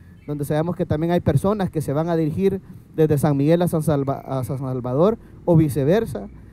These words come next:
y, pues, vamos a tener, eh, más de tres mil personas que van a estar monitoreando en diferentes paradas de buses, en diferentes terminales, en diferentes predios, para poder garantizar que las unidades estén brindando el servicio a la población salvadoreña.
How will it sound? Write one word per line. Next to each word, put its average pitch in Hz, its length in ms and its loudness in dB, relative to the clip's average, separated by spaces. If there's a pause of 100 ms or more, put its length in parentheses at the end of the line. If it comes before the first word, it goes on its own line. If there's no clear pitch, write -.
(240)
y, 190 100 -6
pues, 160 300 0
vamos 170 300 -2
a 165 60 0
tener, 165 520 2 (100)
eh, 131 540 -2 (160)
más 165 240 -2
de 175 100 2
tres 147 240 -2
mil 180 200 2
personas 151 720 2 (340)
que 147 120 -2
van 156 180 0
a 160 40 0
estar 165 300 2
monitoreando 170 1000 2 (260)
en 156 140 -6
diferentes 151 640 -2
paradas 147 440 0
de 127 80 -2
buses, 170 460 0
en 139 100 -6
diferentes 143 500 -6
terminales, 165 720 -4 (260)
en 147 100 -8
diferentes 147 520 -2
predios, 175 560 2
para 175 320 0
poder 156 320 0
garantizar 156 600 -4 (420)
que 180 120 -2
las 165 200 0
unidades 170 760 -2
estén 165 400 0
brindando 156 480 0
el 143 100 -2
servicio 139 420 -4
a 147 40 -2
la 139 80 -4
población 127 480 -4
salvadoreña. 120 640 -4